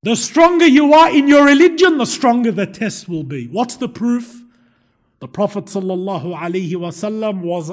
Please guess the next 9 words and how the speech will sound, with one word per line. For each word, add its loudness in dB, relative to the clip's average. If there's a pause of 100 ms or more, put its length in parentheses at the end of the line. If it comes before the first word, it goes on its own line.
asked -4 (880)
in -12
the -10
hadith -8 (2000)
where -6
Mus'ab -6
ibn -8
Sa'ad -8 (800)
narrated 0